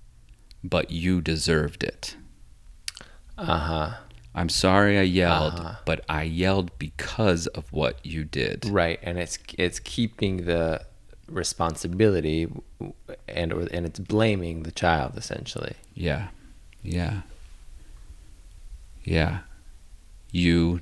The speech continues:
Speaker 1: deserved your actions deserved.
Speaker 2: Like, I wouldn't have had to yell if you hadn't driven, ridden on the car.
Speaker 1: Right.
Speaker 2: So I'm sorry I yelled, but it's your fault that I
Speaker 1: Yeah.
Speaker 2: yelled.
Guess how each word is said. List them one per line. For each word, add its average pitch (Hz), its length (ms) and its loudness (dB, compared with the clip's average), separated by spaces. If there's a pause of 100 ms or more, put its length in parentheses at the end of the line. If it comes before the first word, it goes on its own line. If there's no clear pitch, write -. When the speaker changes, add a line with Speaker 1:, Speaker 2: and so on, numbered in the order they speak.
Speaker 1:
deserved 80 720 0 (380)
your 90 220 4
actions 85 640 0
deserved. 78 840 -4 (720)
Speaker 2:
Like, 92 120 2
I 87 160 8
wouldn't 120 260 10
have 104 80 2
had 107 180 6
to 107 80 4
yell 95 500 6 (240)
if 95 160 4
you 107 140 8
hadn't 92 260 6
driven, 85 380 -2
ridden 87 260 4
on 78 80 2
the 78 80 -4
car. - 380 -4 (120)
Speaker 1:
Right. 95 200 0
Speaker 2:
So 117 120 10
I'm 135 200 8
sorry 156 360 8
I 123 60 8
yelled, 90 460 6
but 107 100 6
it's 107 160 2
your 110 120 10
fault - 400 2
that 87 120 2
I 85 40 4
Speaker 1:
Yeah. 82 100 2
Speaker 2:
yelled. - 340 -2